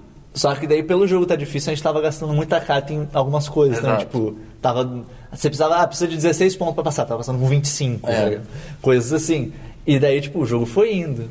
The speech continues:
Speaker 1: foi indo.
Speaker 2: E ficando cada
Speaker 1: Daí
Speaker 2: vez mais
Speaker 1: tava
Speaker 2: difícil.
Speaker 1: chegando, mais ou menos, tipo, tava chegando razoavelmente perto do final do jogo, tipo,
Speaker 2: É.
Speaker 1: as jogadas tavam indicando até o final. E a, e a situação do final nessa expansão é, tipo,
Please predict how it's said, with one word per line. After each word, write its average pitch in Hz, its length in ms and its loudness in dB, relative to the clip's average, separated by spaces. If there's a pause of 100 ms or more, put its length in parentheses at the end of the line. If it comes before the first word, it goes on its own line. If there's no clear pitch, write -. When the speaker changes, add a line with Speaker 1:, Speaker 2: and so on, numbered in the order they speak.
Speaker 1:
foi 185 160 0
indo. 147 180 -4
Speaker 2:
E - 20 -4
ficando - 300 -2
cada - 160 0
Speaker 1:
Daí 170 80 2
Speaker 2:
vez 240 120 -4
mais - 100 4
Speaker 1:
tava - 80 2
Speaker 2:
difícil. - 240 -2
Speaker 1:
chegando, 185 480 0
mais 233 320 0
ou 330 80 -4
menos, 214 160 0
tipo, - 160 -10
tava - 260 0
chegando 196 460 -2
razoavelmente 269 400 -2
perto 220 260 0
do 202 60 -10
final 196 300 0
do 240 100 0
jogo, 185 280 2
tipo, - 180 -10
Speaker 2:
É. 104 120 -2 (440)
Speaker 1:
as 127 140 2
jogadas 139 420 2
tavam 190 180 0
indicando 185 240 -2
até 190 80 4
o 196 60 4
final. 190 180 0 (200)
E 165 120 2
a, 165 40 0 (140)
e 156 100 2
a 151 60 2
situação 151 400 0
do 208 80 -4
final 160 240 0
nessa 156 160 -2
expansão 147 340 0
é, 147 40 0
tipo, 117 320 -4